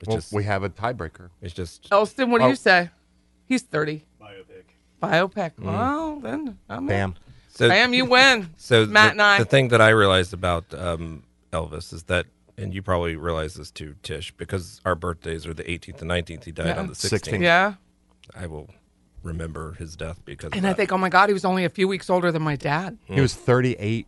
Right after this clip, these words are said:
Speaker 2: when he passed away.
Speaker 3: Yeah.
Speaker 2: And that, that one of my goals, because I just played so hard when I was younger, I was like, "I gotta make it to thirty-eight."
Speaker 3: Uh, my thing was Karen Carpenter. I needed to make it past thirty-two.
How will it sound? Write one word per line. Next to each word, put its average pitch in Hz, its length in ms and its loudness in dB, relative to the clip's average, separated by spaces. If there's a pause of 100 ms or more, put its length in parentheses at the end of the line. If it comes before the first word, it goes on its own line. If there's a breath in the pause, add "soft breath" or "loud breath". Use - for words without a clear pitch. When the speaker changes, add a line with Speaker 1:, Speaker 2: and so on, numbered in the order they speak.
Speaker 2:
when 95 120 -4
he 95 60 -4
passed 95 380 -8
away. 92 360 -8
Speaker 3:
Yeah. 175 220 -4 (220)
Speaker 2:
And 98 460 -6
that, 107 180 -6
that 110 180 -6
one 110 140 -4
of 107 40 -2
my 104 140 0
goals, 95 340 -2
because 95 240 -6
I 95 80 -2 (380)
just 92 160 -8 (580)
played 98 300 -4
so 107 180 0
hard 104 300 -2
when 85 100 -6
I 90 60 -4
was 80 100 -8
younger, 101 260 -4
I 92 40 -4
was 87 100 -8
like, 92 180 -6
"I 98 60 -14
gotta 101 180 -2
make 95 200 -4
it 87 60 -14
to 85 60 -10
thirty-eight." 82 440 -8 (100)
Speaker 3:
Uh, 233 140 4 (160)
my 285 240 6
thing 311 240 2
was 247 100 -2
Karen 254 280 4
Carpenter. 220 580 2
I 196 80 4
needed 214 320 2
to 202 60 2
make 202 200 0
it 165 100 -4
past 175 300 4
thirty-two. 160 460 0